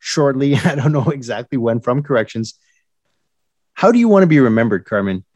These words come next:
What are you most proud of? What accomplishment or characteristics about what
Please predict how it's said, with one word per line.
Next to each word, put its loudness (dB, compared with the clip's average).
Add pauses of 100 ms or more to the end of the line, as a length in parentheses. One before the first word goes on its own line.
(420)
What 2
are 0
you 2
most 0
proud -2
of? -8 (100)
What -2
accomplishment -4
or -6
characteristics -4
about 0 (460)
what 4